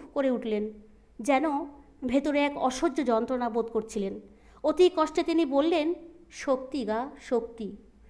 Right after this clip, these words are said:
তাই গায়ককে মায়ের গান গাইতে বলা হলো এবং সেই গান অবলম্বনে ঠাকুরের মন ক্রমে নির্বিকল্প ভূমি থেকে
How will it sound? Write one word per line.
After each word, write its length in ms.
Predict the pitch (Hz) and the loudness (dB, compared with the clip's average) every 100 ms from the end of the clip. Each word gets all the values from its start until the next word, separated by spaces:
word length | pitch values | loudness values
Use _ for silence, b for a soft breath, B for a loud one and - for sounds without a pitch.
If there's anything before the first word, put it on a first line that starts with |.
| b - | b 2
তাই 160 | 254 | 2
গায়ককে 720 | 262 220 233 269 - 311 294 - - - - - _ | 4 4 4 2 -2 0 0 -4 -16 -20 -20 -20 _
মায়ের 340 | 240 226 247 285 | 0 2 2 2
গান 220 | 254 233 | 2 2
গাইতে 280 | 220 214 202 | 0 0 -2
বলা 200 | 185 180 | -2 -4
হলো 280 | 185 190 208 b b b - | -6 -8 -12 b b b -4
এবং 280 | 262 269 269 | 2 4 2
সেই 360 | 269 269 269 | 0 0 2
গান 300 | 262 233 254 | 2 2 4
অবলম্বনে 760 | 240 226 254 269 311 285 277 285 - - | 2 2 2 0 0 -2 -4 -6 -12 -4
ঠাকুরের 440 | - - 262 254 | -2 0 2 2
মন 300 | 254 247 277 349 B B B - | 2 0 -2 -4 B B B -6
ক্রমে 440 | 277 262 269 311 370 - - - _ | 2 4 4 0 -2 -10 -20 -20 _
নির্বিকল্প 600 | 254 254 254 254 240 233 | -2 0 -2 0 0 0
ভূমি 280 | 220 240 240 | -4 -4 -4
থেকে 300 | 254 254 370 | -4 -4 -6